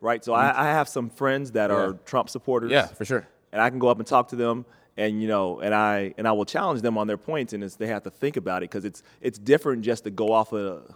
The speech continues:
Speaker 1: an emotional
Speaker 2: Yeah,
Speaker 1: reaction when you're in a
Speaker 2: absolutely.
Speaker 1: speech. That's the first part. Second part, when you're in a group environment, so you're, you're, when you're at a Trump rally,
Speaker 2: Mm-hmm.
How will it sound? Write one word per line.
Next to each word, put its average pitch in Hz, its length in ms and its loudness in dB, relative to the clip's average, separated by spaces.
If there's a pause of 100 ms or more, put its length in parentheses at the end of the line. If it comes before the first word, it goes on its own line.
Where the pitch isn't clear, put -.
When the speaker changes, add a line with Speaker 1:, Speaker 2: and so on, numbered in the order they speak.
(260)
Speaker 1:
an 104 220 0
emotional 131 300 2 (100)
Speaker 2:
Yeah, 120 80 6
Speaker 1:
reaction 123 260 4
when 120 100 2
you're 123 120 0
in 113 60 0
a - 20 0
Speaker 2:
absolutely. 101 300 -4
Speaker 1:
speech. - 220 -18
That's 120 200 2
the - 20 -20
first 120 220 0
part. 90 240 -10 (720)
Second 156 400 0
part, 98 340 0 (280)
when 117 180 2
you're 135 100 2
in 135 140 2
a 110 80 2
group 131 260 0
environment, 101 600 0
so 90 400 -2 (200)
you're, 101 240 -4
you're, 104 220 0 (120)
when 104 120 -6
you're 104 120 -4
at 123 200 4
a 104 180 2
Trump 127 300 -4
rally, 80 320 -10 (260)
Speaker 2:
Mm-hmm. 101 220 -10